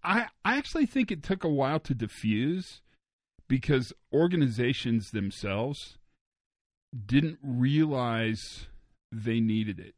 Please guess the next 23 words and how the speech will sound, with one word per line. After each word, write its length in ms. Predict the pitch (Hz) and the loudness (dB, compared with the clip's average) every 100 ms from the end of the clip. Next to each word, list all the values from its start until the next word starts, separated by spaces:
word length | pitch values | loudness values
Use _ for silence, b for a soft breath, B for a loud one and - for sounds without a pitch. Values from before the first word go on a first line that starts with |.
| - | 0
I-, 320 | 151 202 202 | 0 0 -2
if 140 | 143 | -2
you 80 | 156 | 0
really 300 | 151 214 277 | 2 4 4
want 200 | 185 156 | 4 2
my 220 | 143 117 | 0 0
theory 440 | 113 - 117 143 175 | -2 -2 0 2 2
on 140 | 175 | 0
this, 200 | 185 180 | 0 -2
and 100 | 107 | -2
I 80 | 107 | 0
have 200 | 107 147 | 0 0
a 40 | 117 | -4
theory 360 | - 120 101 | -4 -2 -2
on 140 | 85 87 | -4 -8
this, 260 | 98 - - _ _ _ _ - | -10 -14 -20 _ _ _ _ -4
is 200 | 113 110 | -2 2
that 140 | 139 | 2
I 80 | 160 | 2
think 300 | 170 196 165 | 0 -4 -4
the 140 | 120 107 | -4 -4
prevention 760 | - 107 98 107 139 170 175 | -2 -2 -2 -2 -2 -2 -2
bias 680 | 165 165 180 185 - - - | -2 -2 -2 -4 -6 -14 -18